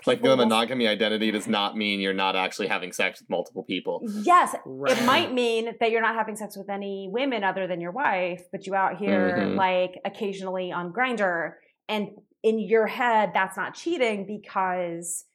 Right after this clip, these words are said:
Speaker 2: that's not the commitment you made.
Speaker 3: Right,
Speaker 1: Sure.
Speaker 3: which is something that we talked about in our cheating episode just
Speaker 1: Yeah, yeah.
Speaker 3: recently.
Speaker 2: Yeah.
Speaker 1: Yeah, we had someone.
Speaker 2: A-, and that te-, and that's also why you've got men having sex with other men who would look you right in the face and, and very sincerely identify to you as straight.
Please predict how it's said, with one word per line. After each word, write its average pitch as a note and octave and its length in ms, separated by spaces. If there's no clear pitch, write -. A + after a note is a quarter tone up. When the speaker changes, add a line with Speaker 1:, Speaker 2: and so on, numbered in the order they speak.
Speaker 2:
that's A3 260
not A3 200
the G#3+ 420
commitment G#3+ 400
you E3+ 100
made. D3 220
Speaker 3:
Right, G3 200
Speaker 1:
Sure. A#2 120
Speaker 3:
which G2+ 140
is G#2+ 160
something A#3 260
that G3+ 100
we G3+ 120
talked G3+ 260
about F#3 220
in F3 80
our D#3+ 100
cheating G3+ 340
episode D#3 440
just D3+ 160
Speaker 1:
Yeah, C3+ 80
yeah. B2+ 140
Speaker 3:
recently. C3+ 360
Speaker 2:
Yeah. G#3 320
Speaker 1:
Yeah, A2 160
we G#2+ 100
had G#2 220
someone. G2+ 220
Speaker 2:
A-, F#2+ 120
and A#3 140
that A3+ 160
te-, B3 180
and B3 100
that's B3+ 220
also C4+ 280
why F#3+ 160
you've G3 180
got F3+ 260
men F#3+ 280
having E3+ 180
sex E3+ 200
with E3 120
other E3+ 100
men A#3+ 320
who A3 160
would F3+ 300
look F#3+ 160
you F#3 80
right F3 80
in - 60
the G3+ 60
face C4+ 300
and, F#3 220
and G3+ 180
very A#3+ 300
sincerely A3+ 460
identify F3+ 360
to D#3+ 80
you D3+ 140
as - 180
straight. F3 580